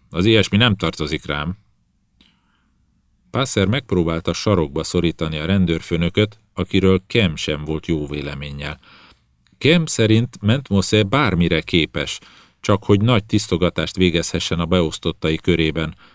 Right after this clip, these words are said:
akik közül néhányan kezdték helyteleníteni a módszereit. De nem látja túl sötéten a dolgot?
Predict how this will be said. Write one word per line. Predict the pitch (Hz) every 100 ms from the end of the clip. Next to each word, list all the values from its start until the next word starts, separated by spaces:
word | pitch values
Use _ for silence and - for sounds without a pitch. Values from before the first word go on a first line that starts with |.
| _ _
akik | 104 110 107
közül | 113 101 95
néhányan | 113 104 85 90 98
kezdték | - 104 - 98
helyteleníteni | - 95 - 71 71 73 80 78
a | 80
módszereit. | 80 76 - 71 - 64 - _ _ _ _ _ _ _ _ _ _ _ _ _ _ _ _ _ _ _ _ _ _ _ _ _ 82
De | 87 90 85 80 80 76 80
nem | 127 151
látja | 180 - 104 - _
túl | - 127 135
sötéten | - 101 110 95 117
a | 120
dolgot? | 110 110 80 67 - -